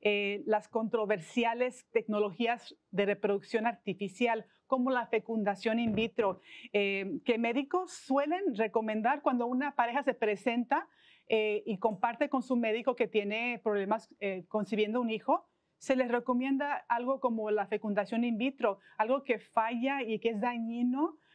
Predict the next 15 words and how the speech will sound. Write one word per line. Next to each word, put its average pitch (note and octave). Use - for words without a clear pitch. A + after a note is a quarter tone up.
eh, G#3
para G#3+
la G#3
mujer, A#3
sabemos, A#3+
y A3
también G3+
que A3+
se G#3+
destruyen C4
muchos A3+
bebés G#3
en G#3+
el G3
proceso, F#3+